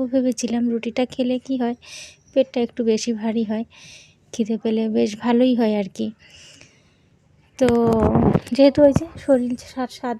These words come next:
দেয় না সবসময়, মাঝে সাঝে করি, আবার মাঝে সাঝে ইচ্ছেই করে না, খেতে ইচ্ছে করলেও করতে ইচ্ছে করে না। এই হচ্ছে ব্যাপার। খাওয়া দাওয়া সেরে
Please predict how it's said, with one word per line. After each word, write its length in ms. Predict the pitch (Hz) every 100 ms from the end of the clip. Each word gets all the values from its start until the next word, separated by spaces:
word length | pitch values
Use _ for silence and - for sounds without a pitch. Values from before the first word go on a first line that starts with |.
| -
দেয় 180 | 247 233
না 100 | 233
সবসময়, 500 | 226 220 - 233 233
মাঝে 220 | 226 214
সাঝে 260 | 233 208 226
করি, 260 | - 220 220
আবার 200 | 214 220 _ _ - - _ -
মাঝে 220 | 220 220
সাঝে 240 | 233 220
ইচ্ছেই 400 | 226 226 - 240
করে 300 | 233 240 220 214
না, 120 | 226 _ _ - -
খেতে 240 | - 254 294
ইচ্ছে 240 | - 294
করলেও 360 | 285 285 262 294 - _ _ -
করতে 320 | 220 - 226
ইচ্ছে 300 | 214 - 240
করে 260 | 220 220 220
না। 120 | 220 _ _ _ _ _ _ _ _ _ - - - - - - - - - -
এই 120 | 254
হচ্ছে 260 | 269 269 285
ব্যাপার। 340 | 247 214 240 247
খাওয়া 260 | 247 233
দাওয়া 200 | 233 240
সেরে 400 | 240 - 233 233